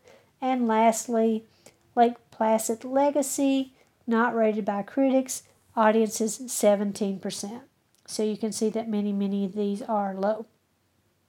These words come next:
So the plot. First, I'll read the I M D B,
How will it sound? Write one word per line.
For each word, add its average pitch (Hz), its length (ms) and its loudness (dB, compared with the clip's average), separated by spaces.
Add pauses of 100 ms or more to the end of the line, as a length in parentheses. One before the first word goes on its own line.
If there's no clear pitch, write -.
(2250)
So 285 260 6
the 269 100 4
plot. 247 440 6
First, 294 340 4
I'll 277 200 10
read 262 240 4
the 240 180 4
I 220 140 4
M 220 160 0
D 240 160 2
B, 285 420 2